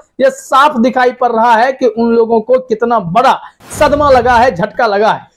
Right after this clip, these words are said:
हिमाचल में उनके पैरों तले से जमीन खिसकने जा रही है, यह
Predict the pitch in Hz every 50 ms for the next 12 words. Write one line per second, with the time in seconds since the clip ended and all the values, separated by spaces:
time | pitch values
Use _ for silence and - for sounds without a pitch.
0 | _ _ - - 233 240 285 285 277 311 320 311 302 285 294 302 320 330 339 320
1 | - - - 247 254 247 - 294 285 - - 269 247 247 269 285 277 277 277 262
2 | 262 269 262 - - 294 277 202 180 247 247 254 277 294 285 240 - _ - 254
3 | 226 269 254 262 285 294 285 269 269 247 240 240 240 254 233 214 233 269 285 277
4 | 285 - _ _ _ _ - 214 220 240 269 302 269 262 277